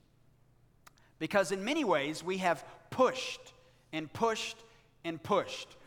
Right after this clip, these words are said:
for people to follow Christ,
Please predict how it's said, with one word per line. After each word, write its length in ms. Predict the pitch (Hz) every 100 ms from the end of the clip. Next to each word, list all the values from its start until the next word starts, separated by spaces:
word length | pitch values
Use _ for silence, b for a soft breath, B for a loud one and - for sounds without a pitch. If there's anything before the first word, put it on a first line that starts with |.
| b b
for 220 | 190 180
people 680 | - 254 262 156 127 143 165 B -
to 400 | 170 165 156 143 B B B B _ - -
follow 360 | 226 311 269
Christ, 720 | - 165 127 117 143 - -